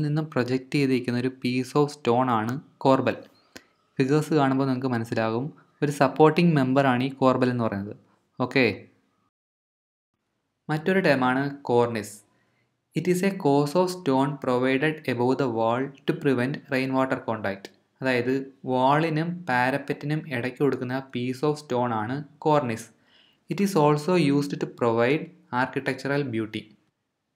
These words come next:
Ornamental projections എന്നൊരു ടെക്നിക്കൽ ടേം നിങ്ങൾ ക്വസ്റ്റ്യനിൽ കാണുവാണെങ്കിൽ, അതിൻ്റെ ആൻസർ എന്ന് പറയുന്നത് cornice ആയിരിക്കും. അതായത്, ഈ cornice-ൻ്റെ ഒരു കീവേഡാണ് ornamental projection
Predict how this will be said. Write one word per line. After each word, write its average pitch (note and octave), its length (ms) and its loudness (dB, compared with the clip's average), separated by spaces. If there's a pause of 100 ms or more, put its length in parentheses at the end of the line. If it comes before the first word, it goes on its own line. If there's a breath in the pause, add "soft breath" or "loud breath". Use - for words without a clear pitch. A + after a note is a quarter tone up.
(280)
Ornamental F#3 640 0 (160)
projections C#3 640 0 (640)
എന്നൊരു C#3 280 2 (160)
ടെക്നിക്കൽ C3 360 -4 (140)
ടേം A#2 220 0 (100)
നിങ്ങൾ A#2+ 240 -6
ക്വസ്റ്റ്യനിൽ B2+ 460 -6
കാണുവാണെങ്കിൽ, A2 580 -6 (160)
അതിൻ്റെ B2 280 -4 (200)
ആൻസർ A#2 340 -8
എന്ന് C3 120 -6
പറയുന്നത് A#2 260 -4 (100)
cornice A2+ 440 -4
ആയിരിക്കും. G#2 280 -8 (300)
അതായത്, B2+ 280 -2 (120)
ഈ C#3+ 40 -6 (280)
cornice-ൻ്റെ D3 640 -2
ഒരു D3 80 -6 (120)
കീവേഡാണ് B2+ 760 -2 (280)
ornamental C3 580 -2 (120)
projection G#2+ 380 -4